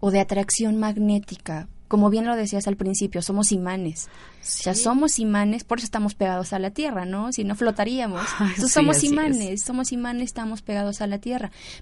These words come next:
Speaker 1: Pero también el campo magnético de la tierra
Speaker 2: Ujú.
Speaker 1: tiene una influencia muy importante en el campo magnético de cada uno de nosotros.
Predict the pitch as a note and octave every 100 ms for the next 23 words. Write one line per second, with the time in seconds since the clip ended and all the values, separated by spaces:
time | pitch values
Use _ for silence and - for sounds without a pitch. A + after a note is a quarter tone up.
0 | - - A3+ G#3+ A#3 A#3+ C4+ D4 C#4 B3+
1 | C4+ C4 A#3+ A#3 - A#3+ G3+ F3 F#3+ G3
2 | G3 A#3+ - - F#3+ - A#3 C4 F4 D4
3 | C4+ C4+ B3+ G#3+ G#3 G#3 G#3 A3 C#4+ A4+
4 | F#4 A#3 G3+ G3+ G#3 A3 G3 G3+ G#3 A3
5 | F#3+ F3+ F3+ G#3 G#3 E3+ E3 F#3 F#3 F#3
6 | F#3 F#3 F3+ - B3 C4+ E3 D#3+ -